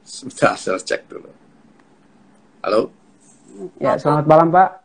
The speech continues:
Speaker 2: Apakah
Speaker 1: Selamat
Speaker 2: kedengaran
Speaker 1: malam.
Speaker 2: suara saya?
Speaker 1: Selamat malam, ya.
Speaker 2: Oke. Eh, Pak, kita bisa lanjut dulu sama, eh, Bu Uli ya, Pak?
Speaker 1: Ya, silakan, silakan. Selamat malam,
Speaker 2: Oke,
Speaker 1: Bu Uli.
Speaker 2: oke.
Speaker 3: Halo, Pak Rido. Selamat malam.
Speaker 1: Ya.
Speaker 3: Sehat?
Speaker 1: Sehat, sehat,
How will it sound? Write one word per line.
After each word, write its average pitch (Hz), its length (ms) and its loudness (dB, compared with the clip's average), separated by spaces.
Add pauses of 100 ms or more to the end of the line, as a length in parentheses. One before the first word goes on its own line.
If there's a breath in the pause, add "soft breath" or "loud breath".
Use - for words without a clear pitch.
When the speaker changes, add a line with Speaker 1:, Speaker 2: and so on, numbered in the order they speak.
(220)
Speaker 2:
Apakah 139 320 -4
Speaker 1:
Selamat 139 60 -12
Speaker 2:
kedengaran 143 400 4
Speaker 1:
malam. 156 80 -8
Speaker 2:
suara 139 180 2
saya? 143 240 2 (540)
Speaker 1:
Selamat 113 160 -2
malam, 107 200 -4 (120)
ya. 82 140 -8 (1200)
Speaker 2:
Oke. 131 260 -4 (380 soft breath)
Eh, 123 240 2
Pak, 156 240 4
kita 131 400 2
bisa 127 240 2
lanjut 131 320 2
dulu 135 240 2
sama, 123 640 0
eh, 131 240 -2
Bu 127 160 0
Uli 151 240 6
ya, 135 80 4
Pak? 135 180 4 (380)
Speaker 1:
Ya, - 80 -2 (160)
silakan, 196 240 6
silakan. 156 480 -4
Selamat 139 320 -8
malam, 175 200 0
Speaker 2:
Oke, 143 80 -2
Speaker 1:
Bu 139 40 2
Uli. 123 160 0
Speaker 2:
oke. 131 120 -2 (720)
Speaker 3:
Halo, 247 240 0 (120)
Pak 233 400 -2
Rido. 214 320 -12
Selamat 214 240 -14
malam. 220 520 -8
Speaker 1:
Ya. 254 140 -18
Speaker 3:
Sehat? 247 340 -4 (920)
Speaker 1:
Sehat, 156 240 -6
sehat, 139 220 -10